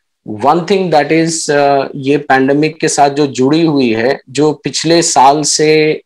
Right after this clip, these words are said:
uh, different है, वो ये है कि हम सुन रहे हैं कि young लोग मर रहे हैं इसमें, Young लोगों की death हो रही है, प्रेग्नेंट females की death हो रही है, people who are in the age of thirty-five to forty-five,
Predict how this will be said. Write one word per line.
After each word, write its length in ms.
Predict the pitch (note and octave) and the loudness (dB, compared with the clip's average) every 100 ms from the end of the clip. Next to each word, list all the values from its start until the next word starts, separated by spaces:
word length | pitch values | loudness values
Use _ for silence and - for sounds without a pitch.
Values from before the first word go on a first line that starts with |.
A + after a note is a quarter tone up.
| C3 | -6
uh, 200 | B2+ B2+ | -2 -2
different 600 | A#2+ B2+ C#3 E3 D#3+ D3+ | -2 -4 -2 -2 -2 0
है, 100 | C3+ | 0
वो 140 | C3+ | 0
ये 240 | C3+ C#3 D#3 | -2 0 0
है 200 | D3 C#3+ | 0 -2
कि 140 | C#3 | -2
हम 180 | C#3+ D3+ | -2 -2
सुन 280 | D#3 D3 C#3 | -2 -4 0
रहे 140 | D3+ | 0
हैं 100 | D#3 | 0
कि 340 | D#3 D3+ C3+ C3 | 0 -2 0 0
young 340 | D#3+ E3+ E3 | 2 0 -2
लोग 480 | C3 C3+ D3+ D3+ - _ - - _ - | 0 2 2 0 -6 _ -20 -20 _ -8
मर 260 | A2+ B2+ B2+ | -2 0 2
रहे 160 | B2 | 0
हैं 120 | A2+ | -2
इसमें, 280 | G#2+ - A#2+ | -4 -4 -4
Young 260 | A#2 C3+ D3+ | -2 0 0
लोगों 300 | D3 C#3+ D3 | 0 0 -2
की 180 | D#3 C#3 | -2 -2
death 300 | B2 B2 D3+ | -2 -2 0
हो 60 | |
रही 200 | C#3+ D3 | 0 2
है, 100 | D3 | 0
प्रेग्नेंट 560 | C#3+ - B2 B2 C#3 C#3 | 0 -2 -4 0 -2 -2
females 440 | C3 A#2+ C3 C#3 | -4 -2 -2 -2
की 120 | - | -4
death 280 | C#3 C3+ C3+ | -2 -2 -2
हो 80 | C#3 | 0
रही 220 | C3+ C3+ | 0 0
है, 180 | C3 C3 - - _ - | 0 -4 -10 -20 _ -6
people 280 | C#3 C#3 D#3+ | -4 -2 -2
who 160 | D3 D3 | 0 2
are 240 | D3 D3+ C3+ | 2 2 -2
in 160 | C#3 C3+ | -4 -2
the 80 | C3+ | -2
age 240 | C3+ C#3+ C#3+ | 0 0 0
of 140 | D3 - - | -2 -4 -6
thirty-five 580 | A#2+ C#3 C#3 C#3 C#3+ C#3+ | -4 -4 -2 0 0 0
to 60 | C#3 - | -4 -6
forty-five, 580 | A#2+ C#3+ C3+ C3 C3 | -4 -4 -2 0 0